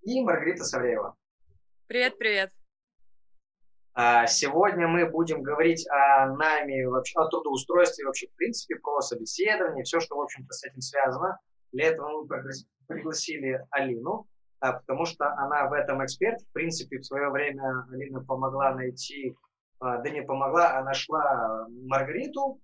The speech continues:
Speaker 1: На тот момент, э, Маргарита только начинала свой путь, а сегодня мы вот с ней партнеры.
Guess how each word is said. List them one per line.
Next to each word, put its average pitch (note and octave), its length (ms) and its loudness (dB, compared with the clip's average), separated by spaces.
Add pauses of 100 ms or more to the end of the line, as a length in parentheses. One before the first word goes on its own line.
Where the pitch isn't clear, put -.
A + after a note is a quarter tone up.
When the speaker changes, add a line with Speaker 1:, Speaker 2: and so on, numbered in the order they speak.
(380)
Speaker 1:
На C3+ 240 -2
тот D#3 200 2
момент, D3 440 -2
э, C3 60 -4
Маргарита B2+ 680 -4
только C3 240 -6
начинала F3+ 400 0
свой - 260 -2
путь, D3+ 240 -10
а A#2 40 -4
сегодня D#3 420 -2
мы B2+ 160 -4
вот B2+ 160 -2
с - 80 -12
ней C3+ 240 -6
партнеры. C3 540 -4